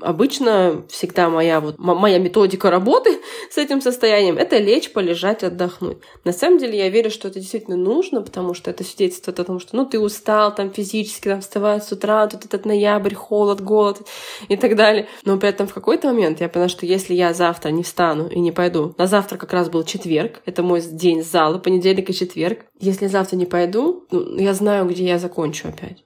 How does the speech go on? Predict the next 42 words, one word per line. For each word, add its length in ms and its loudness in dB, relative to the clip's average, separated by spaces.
Я 140 -2
знаю 420 2
опять 400 -2
это 120 -14
дно, 440 0
и 100 -2
я 140 4
туда 180 -4
не 120 2
хочу. 520 -10
И 80 2
я 140 6
просто 320 0
встала 300 0
и 40 0
пошла 340 -4
без 200 2
программы, 960 0
без 400 4
цели 960 4
позаниматься 600 2
девяносто 480 0
минут. 380 0
У 40 -4
меня 120 4
была 160 2
старая 320 2
программа. 680 0
Я 180 2
открыла, 540 0
сделала 480 2
из 220 -6
нее, 580 2
там, 160 -2
из 140 -2
шести 440 -2
я 60 4
сделала, 340 0
может 200 0
быть, 120 -10
три 180 -2
упражнения. 760 -2